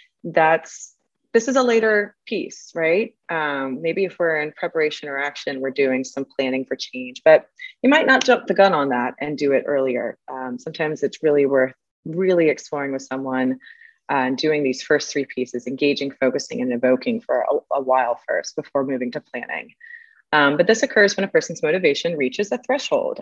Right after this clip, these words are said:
of readiness for change, and they start talking about how they might make a change.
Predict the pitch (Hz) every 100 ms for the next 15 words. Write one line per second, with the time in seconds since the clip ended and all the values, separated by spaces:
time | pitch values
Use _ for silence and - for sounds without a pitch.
0 | - 147 139 139 147 135 165 180 175 -
1 | 143 - 120 - - - - - - -
2 | 156 151 147 - - 151 156 139 131 143
3 | 139 135 120 - 123 - - - - -
4 | -